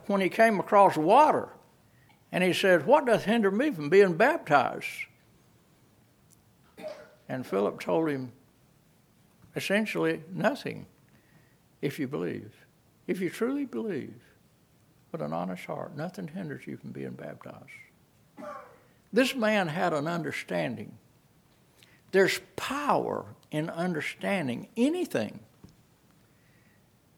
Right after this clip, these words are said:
but you're powerless as a Christian if you don't understand it. And then there's wisdom. It's the principal thing. It's the main thing.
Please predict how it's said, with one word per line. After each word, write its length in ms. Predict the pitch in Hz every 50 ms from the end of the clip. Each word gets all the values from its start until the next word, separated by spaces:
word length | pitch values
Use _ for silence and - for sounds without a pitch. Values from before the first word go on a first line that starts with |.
| _
but 240 | - 151 180 185 175
you're 160 | 156 151 139
powerless 840 | - - - - - - 254 254 233 190 143 117 107 101 - - -
as 200 | 139 139 135 123
a 60 | 117
Christian 640 | 110 - - 147 131 - - - - - - 101 104 - _ _ _ _ _ -
if 160 | - - -
you 80 | 127
don't 240 | 127 127 127 - 120
understand 540 | - 110 - - - - 139 - - 123 123
it. 40 | 123 _ _ _ _ _ _ _ _ _ _ _ _ _ _ _ - - - - - - - - - - - - - _ _ _ _ _ _ _ _ _ _ _ _ _ _ _ _ _ _ _ _ _ _ _ _ _ _ _ _ _ _ _ _ -
And 140 | 226 220
then 140 | 254 294 285
there's 280 | 269 254 220 190 151 165
wisdom. 600 | 175 180 196 185 151 127 113 - 104 - - 101 - _ _ _ _ _ _ _ _ _ _ _ _ _ _ _ _ _ _ _ _ _ - - -
It's 220 | 196 220 208 -
the 140 | - 196 -
principal 1000 | - - - 247 285 294 233 208 - - - 254 240 240 262 262 262 254 - - - -
thing. 580 | - - 208 190 160 127 110 101 95 101 107 - - _ _ _ _ _ _ _ _ _ _ _ _ _ _ - - - _ _ -
It's 320 | - 214 254 220 - -
the 160 | - - 208 196
main 600 | 196 208 220 262 269 277 277 269 269 262 254 -
thing. 680 | - - 262 262 254 226 165 127 110 104 113 147 147